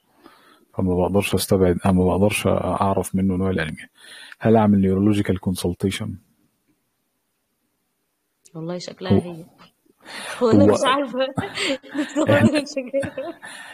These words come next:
Speaker 1: إحنا نشيل ال إم إم إيه ده ونحط بي تويلف، فهو نورمال.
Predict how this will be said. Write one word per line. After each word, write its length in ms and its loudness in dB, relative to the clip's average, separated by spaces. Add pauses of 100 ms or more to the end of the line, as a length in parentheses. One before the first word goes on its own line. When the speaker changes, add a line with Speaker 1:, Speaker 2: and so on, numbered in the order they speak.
(160)
Speaker 1:
إحنا 240 6
نشيل 260 6
ال 140 6
إم 200 8
إم 220 6
إيه 160 4
ده 120 6
ونحط 380 2
بي 140 6
تويلف، 500 0 (440)
فهو 400 4
نورمال. 540 4